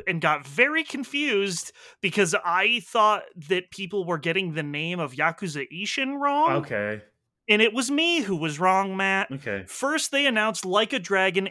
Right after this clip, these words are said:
Speaker 1: eight, which is just, to us, Yakuza eight.
Speaker 2: Right, right.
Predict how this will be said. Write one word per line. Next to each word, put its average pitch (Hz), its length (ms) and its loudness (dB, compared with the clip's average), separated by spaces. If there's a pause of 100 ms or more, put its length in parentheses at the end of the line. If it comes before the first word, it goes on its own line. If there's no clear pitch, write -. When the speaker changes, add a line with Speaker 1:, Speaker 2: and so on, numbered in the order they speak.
Speaker 1:
eight, 110 300 -12
which 127 180 -12
is 139 120 -8
just, 147 260 -10
to 196 240 -4
us, 208 480 2
Yakuza 175 520 2
eight. 123 240 -6
Speaker 2:
Right, 113 300 -2
right. 98 280 -4